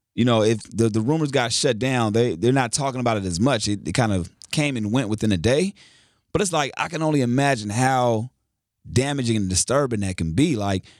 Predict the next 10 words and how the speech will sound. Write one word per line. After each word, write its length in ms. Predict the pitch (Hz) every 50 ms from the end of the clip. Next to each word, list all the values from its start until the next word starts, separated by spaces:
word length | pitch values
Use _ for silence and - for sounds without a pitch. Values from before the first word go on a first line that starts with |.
| _ -
here 160 | - 175 214
you 240 | 208 202 220 208 170
are, 400 | 147 139 135 131 127 123 113 - _ _ -
you've 160 | 143 156 147
already 240 | 143 175 214 226 190
gone 320 | 147 127 151 175 170 165
through 280 | 139 - 110 110 98 85
a 40 | 73
hella 340 | 80 98 147 185 175 120 95
stuff. 580 | - - - 151 156 117 90 78 - - -